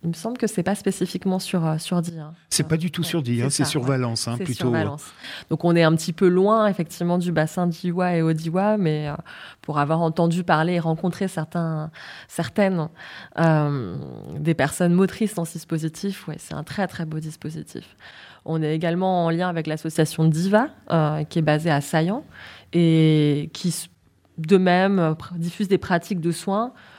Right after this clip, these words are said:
Speaker 1: à destination des aidants, plutôt des soins naturels. Mais voilà, on travaille également en collaboration et c'est, euh, c'est vraiment important d'être, euh, de pouvoir être en réseau, euh, autour des aidants sur, pour mailler au maximum le territoire, en fait.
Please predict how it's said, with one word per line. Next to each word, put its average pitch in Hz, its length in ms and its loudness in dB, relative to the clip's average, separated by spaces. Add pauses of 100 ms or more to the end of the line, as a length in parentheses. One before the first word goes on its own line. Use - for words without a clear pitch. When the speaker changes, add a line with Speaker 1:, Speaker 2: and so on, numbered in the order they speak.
(160)
Speaker 1:
à 170 60 -2
destination 170 520 -2
des 170 220 2
aidants, 170 220 0
plutôt 220 260 -2
des 208 120 2
soins 190 200 -6
naturels. 165 600 -6 (440)
Mais 165 80 -4
voilà, 160 220 0
on 185 60 -4
travaille 156 340 -2
également 165 280 -2
en 165 40 -6
collaboration 175 920 -6
et 143 180 -8 (140)
c'est, 151 400 -12
euh, 143 120 -12 (540)
c'est - 180 -10
vraiment 165 240 -2
important 190 420 -6 (100)
d'être, 170 260 -8
euh, 151 120 -6
de 156 80 -6
pouvoir 165 260 -2
être 170 180 -4
en 180 40 2
réseau, 190 340 2 (540)
euh, 156 240 2
autour 165 300 0
des 165 200 0
aidants 175 200 0
sur, 175 220 -6 (600)
pour 180 120 -2
mailler 190 320 2
au 196 60 4
maximum 214 600 2
le 190 80 6
territoire, 190 500 0
en 180 60 -10
fait. - 360 -16